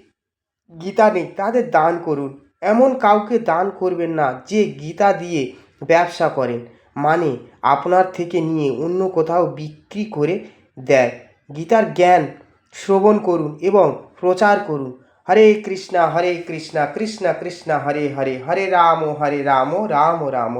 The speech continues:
হরে হরে। জয় গীতা। ভিডিওটি ভালো লাগলে লাইক করবেন, বন্ধুদের মাঝে শেয়ার করবেন এবং কমেন্ট করতে ভুলবেন না ভিডিওটি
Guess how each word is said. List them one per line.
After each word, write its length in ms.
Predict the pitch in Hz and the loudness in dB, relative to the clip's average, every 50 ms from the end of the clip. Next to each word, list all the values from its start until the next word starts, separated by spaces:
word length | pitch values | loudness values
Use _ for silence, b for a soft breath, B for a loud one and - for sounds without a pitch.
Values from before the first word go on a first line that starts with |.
| 123 117 | -10 -10
হরে 220 | 120 120 120 117 117 - | -12 -12 -12 -12 -14 -16
হরে। 160 | 117 117 120 - b b b b b b b 139 131 | -18 -18 -18 -20 b b b b b b b -6 -2
জয় 220 | 147 143 139 135 131 127 | 0 2 2 0 -2 -6
গীতা। 240 | 123 117 - 120 120 120 - _ _ _ _ _ _ _ _ _ _ _ _ _ _ _ _ _ _ _ _ _ _ _ _ _ _ _ - | -12 -12 -12 -14 -14 -16 -20 _ _ _ _ _ _ _ _ _ _ _ _ _ _ _ _ _ _ _ _ _ _ _ _ _ _ _ -2
ভিডিওটি 380 | 190 214 226 240 247 247 269 269 190 - | -2 2 6 6 6 6 4 0 2 2
ভালো 160 | 190 190 214 220 220 | 2 4 6 6 6
লাগলে 260 | 220 220 214 226 262 277 269 - - _ _ _ _ _ _ _ _ _ | 4 4 2 0 -2 -2 -2 -6 -14 _ _ _ _ _ _ _ _ _
লাইক 320 | 160 165 170 175 190 190 185 - - 202 | 0 2 4 4 4 2 -2 -4 -4 -2
করবেন, 260 | 196 196 202 220 233 226 - - _ _ _ _ _ 151 | -2 -2 -2 -4 -6 -8 -12 -18 _ _ _ _ _ -4
বন্ধুদের 400 | 180 202 202 196 196 190 208 196 196 | -4 -4 -4 -4 -2 -2 -2 2 2
মাঝে 180 | 196 196 202 208 208 - - | 2 2 2 -2 -4 -4 -4
শেয়ার 260 | - 170 165 170 175 175 - | 0 2 4 4 2 2 0
করবেন 300 | 190 185 185 190 214 226 233 226 - - _ _ _ _ _ _ _ _ _ _ _ _ _ _ _ _ _ _ _ _ _ _ _ | -2 0 0 0 0 0 -2 -6 -10 -18 _ _ _ _ _ _ _ _ _ _ _ _ _ _ _ _ _ _ _ _ _ _ _
এবং 240 | 185 185 190 175 143 127 120 - - _ _ _ _ _ _ _ _ - | 0 4 4 4 4 2 -2 -10 -20 _ _ _ _ _ _ _ _ -2
কমেন্ট 340 | 170 180 185 190 196 202 196 - | 0 0 2 2 0 0 0 -2
করতে 260 | 196 190 190 - - 254 269 262 - - _ _ _ _ _ _ _ _ _ _ _ - | -2 -2 -2 0 0 0 0 0 -6 -14 _ _ _ _ _ _ _ _ _ _ _ -18
ভুলবেন 400 | 139 139 165 180 180 185 190 190 202 214 | -8 -6 -4 -2 2 2 2 4 4 2
না 60 | 247 294 - - - - | 2 0 -2 -10 -10 -6
ভিডিওটি 400 | 156 160 156 165 165 156 170 | -6 -2 0 0 0 0 -4